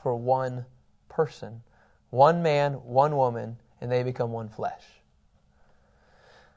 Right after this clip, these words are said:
And I have no problem telling you again, in Genesis, I believe it's nineteen, Sodom and Gomorrah, God didn't design it man and man. He didn't design it woman and woman. He designed it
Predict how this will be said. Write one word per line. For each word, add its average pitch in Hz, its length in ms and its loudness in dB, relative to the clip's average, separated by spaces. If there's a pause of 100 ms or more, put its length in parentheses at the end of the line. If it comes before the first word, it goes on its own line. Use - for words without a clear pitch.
(260)
And 110 100 -4
I 127 120 4
have 127 140 2
no 131 160 0
problem 139 320 6
telling 127 260 0
you 127 80 -8
again, 117 340 -8
in 113 120 -10
Genesis, 123 520 -6
I 117 60 -2
believe 123 320 -4
it's 131 160 -8
nineteen, 123 500 -8
Sodom 123 320 2
and 117 100 -8
Gomorrah, 113 480 -6
God 123 280 -6
didn't 139 240 -8
design 117 380 -6
it 107 120 -12
man 113 240 -10
and 104 140 -14
man. 110 260 -12
He 117 80 -12
didn't 135 180 -8
design 120 360 -6
it 107 120 -12
woman 117 280 -6
and 101 100 -14
woman. 110 340 -8
He 123 120 -10
designed 120 420 -8
it 117 180 -6